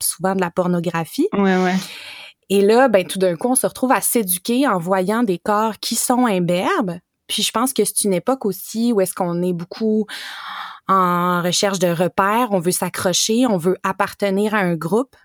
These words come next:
Speaker 1: Donc, il y a beaucoup de rites de passage qui s'opèrent vers l'âge adulte.
Speaker 2: Ouais.
Speaker 1: Je pense qu'en général, les jeunes femmes puis les jeunes hommes aussi, ben, on, on a hâte d'y accéder. Donc,
Speaker 2: Ouais.
Speaker 1: euh, c'est comme, ça devient presque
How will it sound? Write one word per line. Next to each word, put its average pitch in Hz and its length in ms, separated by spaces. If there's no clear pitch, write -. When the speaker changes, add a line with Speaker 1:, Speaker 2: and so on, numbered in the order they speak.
Speaker 1:
Donc, 185 200
il 202 40
y - 20
a 180 40
beaucoup 190 240
de 190 360
rites 233 180
de 202 100
passage 226 640
qui - 100
s'opèrent 196 580
vers 190 320
l'âge 185 240
adulte. 185 580
Speaker 2:
Ouais. 208 160
Speaker 1:
Je 190 80
pense 220 160
qu'en 208 140
général, 190 580
les 208 140
jeunes 170 180
femmes 247 380
puis 233 200
les 185 120
jeunes 180 300
hommes 220 160
aussi, 233 340
ben, 208 240
on, 185 220
on 180 180
a 185 60
hâte 226 260
d'y 190 160
accéder. 180 540
Donc, 185 380
Speaker 2:
Ouais. 196 140
Speaker 1:
euh, - 40
c'est - 200
comme, 247 200
ça 214 160
devient 196 300
presque - 340